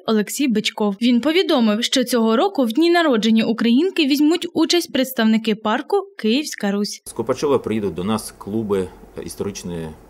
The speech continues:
Speaker 2: реставрації. Це, е, клуби, які будуть відновлювати часи, е, світової війни, Першої, Другої, і клуби середньовіччя.
Speaker 1: Проходитимуть різноманітні розваги та середньовічні ігри.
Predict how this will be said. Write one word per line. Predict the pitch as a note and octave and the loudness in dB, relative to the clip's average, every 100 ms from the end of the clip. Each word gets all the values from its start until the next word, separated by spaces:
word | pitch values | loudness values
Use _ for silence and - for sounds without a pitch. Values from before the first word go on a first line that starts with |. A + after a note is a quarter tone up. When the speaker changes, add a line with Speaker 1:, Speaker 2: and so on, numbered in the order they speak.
| - - - - - C#2+ C2+ | -20 -20 -20 -20 -20 -18 -14
Speaker 2:
реставрації. | D#2 - F#2 E2+ D2+ - - B1+ - - - - | -14 -6 -6 -4 -6 -10 -14 -18 -20 -20 -20 -18
Це, | - - | -14 -10
е, | D#2+ D#2+ D#2 - D#2 C#2 C#2 C#2 C2+ C#2 | -6 -6 -8 -14 -16 -14 -14 -14 -16 -16
клуби, | F#2 F2+ F#2 E2+ D#2+ - - - - - - - D2+ | -12 -10 -8 -6 -6 -8 -20 -20 -20 -20 -20 -20 -12
які | D#2+ E2 F2+ | -10 -8 -10
будуть | E2 E2 - - E2+ | -10 -10 -12 -14 -12
відновлювати | F2+ G2 F2+ E2+ E2 - D#2 - - | -8 -6 -4 -4 -6 -6 -10 -12 -14
часи, | F2+ - F#2 F2 - - - - | -12 -10 -8 -8 -10 -20 -20 -16
е, | D2 C#2+ C#2+ C2+ C2 | -12 -10 -10 -12 -12
світової | - E2 F2+ F2 F2 | -12 -8 -6 -4 -6
війни, | G2 G#2+ D3+ D#3 | -6 -6 -8 -6
Першої, | F#2+ G2+ - G#2 | -4 -4 -8 -10
Другої, | G2 G#2+ G#2+ G2+ - - - - | -8 -8 -8 -12 -16 -20 -20 -16
і | E2 | -10
клуби | A2+ C#3 B2 G2+ - - - | -8 -2 -2 -4 -12 -20 -12
середньовіччя. | - F#2 F2 F2 D#2+ D2+ - C2+ - | -8 -8 -6 -8 -10 -14 -18 -20 -10
Speaker 1:
Проходитимуть | - C#4 - F#4 G#4+ G#4+ F#4 D4+ | -4 -2 0 0 0 0 -2 0
різноманітні | B3+ A3+ A3+ A3 A3 D4 D4+ A3 | 0 2 4 4 4 2 2 2
розваги | G#3 F#3 C4+ F4 E4 | 0 0 0 0 0
та | A#3 | -2
середньовічні | A3 G3 G3 G3 A#3 B3+ A3 G3+ | -2 -2 0 0 0 0 0 0
ігри. | - A3+ G#3 | 0 0 0